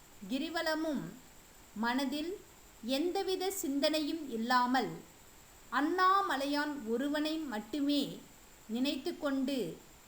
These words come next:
கிரிவலம் மேற்கொண்டால் இறைவனின் அருளை பரிபூரணமாக பெற முடியும்.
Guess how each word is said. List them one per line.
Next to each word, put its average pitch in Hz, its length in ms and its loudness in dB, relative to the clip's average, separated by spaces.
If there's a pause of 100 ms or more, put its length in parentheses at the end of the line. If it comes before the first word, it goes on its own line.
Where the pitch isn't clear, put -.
(300)
கிரிவலம் 370 580 2
மேற்கொண்டால் 269 800 0 (600)
இறைவனின் 370 580 0
அருளை 262 500 0 (680)
பரிபூரணமாக 370 1080 4
பெற 247 240 -2
முடியும். 175 460 0